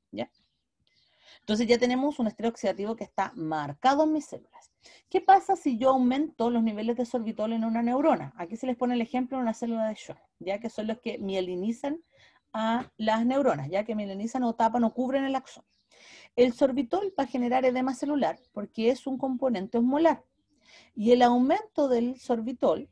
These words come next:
va a generar que se bloquee el cotransportador de sodio dentro de la célula de Schwann, ¿ya?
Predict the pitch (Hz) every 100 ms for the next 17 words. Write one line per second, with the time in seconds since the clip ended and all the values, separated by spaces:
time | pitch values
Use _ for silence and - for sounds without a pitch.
0 | 196 220 254 277 240 254 269 277 240 220
1 | 202 262 302 339 247 233 240 233 226 214
2 | 202 196 233 247 262 - 370 370 254 269
3 | 226 247 269 262 247 220 214 226 233 -
4 | 143 - _ _ - 196 240